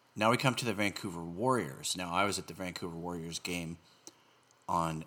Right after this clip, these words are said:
Saturday night against the Calgary Roughnecks, and it was a fourteen seven loss to the Roughnecks.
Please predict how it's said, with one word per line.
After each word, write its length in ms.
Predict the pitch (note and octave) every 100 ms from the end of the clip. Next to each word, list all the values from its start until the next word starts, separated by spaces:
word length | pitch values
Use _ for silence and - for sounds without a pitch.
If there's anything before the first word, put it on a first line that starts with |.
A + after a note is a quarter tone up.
| -
Saturday 440 | - - G2 F2+
night 160 | F2 E2
against 220 | D#2+ D2+
the 80 | -
Calgary 320 | F2 E2+ D2+
Roughnecks, 640 | D2 E2+ - A2 - - - - - _ -
and 160 | F#2
it 80 | D#2+
was 200 | F2 E2+
a 280 | E2 D#2+ D#2+ - _ -
fourteen 440 | - A#2 - A2+
seven 320 | - G#2 F#2
loss 540 | E2+ E2+ F2 E2+ - - -
to 120 | -
the 100 | E2+
Roughnecks. 600 | D#2+ E2+ - E2+ D2 -